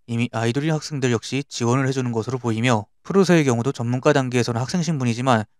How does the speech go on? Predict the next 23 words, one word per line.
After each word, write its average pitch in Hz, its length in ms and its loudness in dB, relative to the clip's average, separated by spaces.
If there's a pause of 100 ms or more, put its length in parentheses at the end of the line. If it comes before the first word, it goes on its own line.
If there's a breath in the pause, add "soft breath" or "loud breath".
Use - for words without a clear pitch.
후지타 196 300 2
코토네의 156 420 -2
피브이에서 135 480 -2
스카우트 - 380 -4
이야기가 127 320 2
나온 113 180 2
걸 113 100 4
보면 110 380 0 (240)
아이돌 135 340 2
학과에 160 300 2
들어올 123 320 0
만한 123 240 0
실력을 170 280 -4
가진 143 240 0
인재를 117 360 -2
학원으로 180 400 -2
스카우트할 170 440 -4
수 143 120 -8
있는 139 160 -6
권한이 123 320 -2
있는 113 180 -6
걸로 113 180 2
보여 117 300 2